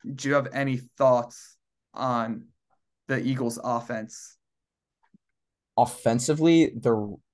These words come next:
Speaker 2: not that this is anything new, but they're just, like,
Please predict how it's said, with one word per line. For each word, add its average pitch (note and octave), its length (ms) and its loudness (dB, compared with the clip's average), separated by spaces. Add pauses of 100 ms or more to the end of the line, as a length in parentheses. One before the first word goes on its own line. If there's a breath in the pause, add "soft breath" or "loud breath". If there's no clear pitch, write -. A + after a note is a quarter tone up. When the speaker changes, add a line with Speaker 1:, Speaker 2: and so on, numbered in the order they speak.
(160)
Speaker 2:
not C#3+ 260 6
that C3+ 160 4
this A#2 200 -4
is G#2+ 140 -4
anything G2+ 380 -4
new, A2+ 340 -2 (180)
but A2+ 160 0
they're B2 140 4
just, A2+ 360 -2
like, F#2+ 220 -2